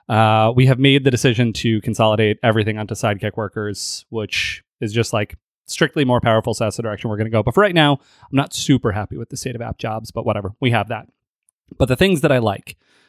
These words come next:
So we have app commands. I've talked about app commands before. Those are our command objects. They use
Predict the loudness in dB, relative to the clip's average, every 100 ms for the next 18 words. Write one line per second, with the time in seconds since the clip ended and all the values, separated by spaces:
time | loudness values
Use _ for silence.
0 | -4 0 0 0 2 2 2 0 -2 -2
1 | -2 -2 -2 -2 -4 -6 -10 -10 -4 0
2 | 0 2 0 -2 -4 -6 -6 -6 -6 -2
3 | 0 -2 -2 0 0 0 0 -4 -4 -6
4 | -2 0 4 2 2 -4 -4 -6 -4 -2
5 | -2 -2 -6